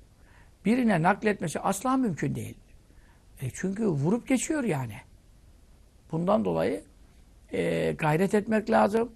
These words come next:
Kafayı toplamaya çalışmak lazım. İlim tahsilinde tekellüf olduğu bu hadis-i şeriften anlaşılıyor. Çünkü tefaül babında tekellüf var.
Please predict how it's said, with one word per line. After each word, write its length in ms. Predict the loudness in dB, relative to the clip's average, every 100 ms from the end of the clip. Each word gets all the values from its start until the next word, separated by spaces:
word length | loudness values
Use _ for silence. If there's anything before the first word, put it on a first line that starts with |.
| -20 -20 -20 -20 -20 -6
Kafayı 320 | -2 0 0
toplamaya 440 | -2 -2 -2 -2
çalışmak 480 | -2 -2 -2 -4 -2
lazım. 360 | -2 0 -2 -2
İlim 220 | -2 -2
tahsilinde 720 | 0 0 0 -2 -4 -2 -4 -6 -12 -20 -20 -20 -20 -20 -20 -14
tekellüf 500 | -6 -2 0 0 0
olduğu 360 | 2 2 2 0
bu 120 | 0
hadis-i 180 | -2 -2
şeriften 300 | -4 -4 -4
anlaşılıyor. 540 | -4 -4 -6 -8 -10 -10
Çünkü 240 | -10 -8
tefaül 500 | -6 0 2 2 0
babında 360 | -2 -4 -6 -6
tekellüf 520 | -6 -6 -8 -8 -8
var. 160 | -8